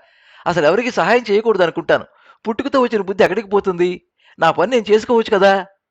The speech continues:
విసుక్కున్నాడు సూట్ సుబ్బారావు. ఇక ఎవరికీ సాయం చేయకూడదు నిశ్చయానికి వచ్చిన వాడిలో మొహం పెట్టాడు.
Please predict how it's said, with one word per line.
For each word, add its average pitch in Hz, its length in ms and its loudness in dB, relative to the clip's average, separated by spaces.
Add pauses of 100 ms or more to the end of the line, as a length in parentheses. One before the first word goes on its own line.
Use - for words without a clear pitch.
(300)
విసుక్కున్నాడు 151 880 -6 (180)
సూట్ - 260 -12
సుబ్బారావు. 104 480 -6 (580)
ఇక 143 80 -10
ఎవరికీ 185 380 0
సాయం 175 420 -2
చేయకూడదు 170 300 -6
నిశ్చయానికి 151 520 -4
వచ్చిన 139 240 -8
వాడిలో 127 260 -2
మొహం 127 220 -4
పెట్టాడు. 98 420 -12